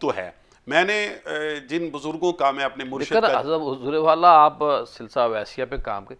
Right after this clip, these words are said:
Speaker 2: इस पे मुकम्मल कोई रिसर्च करवाएं, कोई पीएचडी, एमफिल हो, ताकि लोगों को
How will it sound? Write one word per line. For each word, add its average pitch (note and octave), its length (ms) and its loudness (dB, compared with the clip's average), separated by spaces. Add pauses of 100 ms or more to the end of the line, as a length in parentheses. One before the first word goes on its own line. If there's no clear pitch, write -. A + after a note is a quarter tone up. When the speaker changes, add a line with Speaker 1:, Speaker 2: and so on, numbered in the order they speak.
(340)
Speaker 2:
इस F3+ 120 -16
पे A3 140 -2
मुकम्मल F3+ 480 0
कोई F3 220 0
रिसर्च D#3+ 500 -2
करवाएं, A#2+ 600 -6
कोई A#2 140 -14 (120)
पीएचडी, C3+ 480 -6
एमफिल C3 440 -6
हो, G#2 280 -12 (320)
ताकि C3+ 340 4
लोगों B2 380 -6
को C#3+ 520 -4